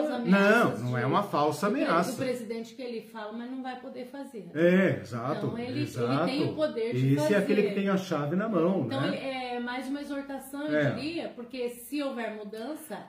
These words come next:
Speaker 1: ele não vai
Speaker 2: É,
Speaker 1: fazer.
Speaker 2: eu digo que é ameaça porque ela
Speaker 1: Uhum.
Speaker 2: está condicionada.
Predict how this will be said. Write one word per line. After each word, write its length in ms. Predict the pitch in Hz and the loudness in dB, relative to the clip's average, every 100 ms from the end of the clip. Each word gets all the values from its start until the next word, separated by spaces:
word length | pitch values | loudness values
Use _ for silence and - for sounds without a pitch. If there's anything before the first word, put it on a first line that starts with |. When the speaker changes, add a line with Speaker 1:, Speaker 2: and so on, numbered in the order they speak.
| - | -12
Speaker 1:
ele 180 | 202 208 | -10 -8
não 200 | 202 208 | -8 -8
vai 100 | 226 | 0
Speaker 2:
É, 180 | 190 156 | 4 4
Speaker 1:
fazer. 160 | - 185 | 4 6
Speaker 2:
eu 100 | 196 | 6
digo 340 | 202 247 240 | 4 2 2
que 120 | 208 | 4
é 60 | 165 | 4
ameaça 760 | 147 139 127 147 190 185 - 135 | 4 2 2 2 2 0 -2 -2
porque 320 | 156 - 165 | 0 2 4
ela 180 | 165 170 | 6 6
Speaker 1:
Uhum. 60 | 156 | 4
Speaker 2:
está 380 | - - 165 | 0 2 2
condicionada. 1400 | 170 - 196 208 196 196 - 196 190 170 147 135 104 - | 2 4 6 6 4 0 0 2 4 4 2 0 -4 -10